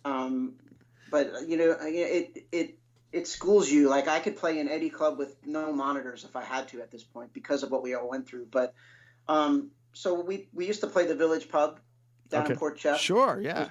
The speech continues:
Speaker 1: doesn't exist anymore.
Speaker 2: I
Speaker 1: And
Speaker 2: know.
Speaker 1: then the Bitter End in New York City was our home. Like, that was where we got signed. Uh,
Speaker 2: Ugh.
Speaker 1: I think our poster is still on the wall. Um, y-,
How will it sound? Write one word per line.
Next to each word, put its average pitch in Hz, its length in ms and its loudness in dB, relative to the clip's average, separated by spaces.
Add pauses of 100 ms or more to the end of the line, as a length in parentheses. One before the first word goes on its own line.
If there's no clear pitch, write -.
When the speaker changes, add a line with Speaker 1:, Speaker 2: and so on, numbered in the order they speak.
(160)
Speaker 1:
doesn't 170 220 2
exist 147 400 -2
anymore. 139 440 2
Speaker 2:
I 139 80 0
Speaker 1:
And - 100 2
Speaker 2:
know. 123 60 4
Speaker 1:
then 160 420 2 (100)
the 160 100 -2
Bitter 202 300 8
End 190 140 4
in 175 100 2
New 170 60 -2
York 165 240 0
City 160 260 -2
was 143 220 -2
our 139 140 0
home. 127 360 -8 (420)
Like, 143 220 -2
that 165 300 2
was 143 160 -8
where 151 500 -2 (400)
we 147 140 -8
got 139 220 -6
signed. 160 680 -2
Uh, 113 60 -4
Speaker 2:
Ugh. - 160 -2
Speaker 1:
I 139 40 -6
think 165 260 -8
our 143 180 0
poster 156 380 -4
is 135 100 -8
still 160 160 -6
on 143 120 0
the 131 60 -6
wall. 160 500 -2 (400)
Um, 135 400 0 (880)
y-, - 280 -8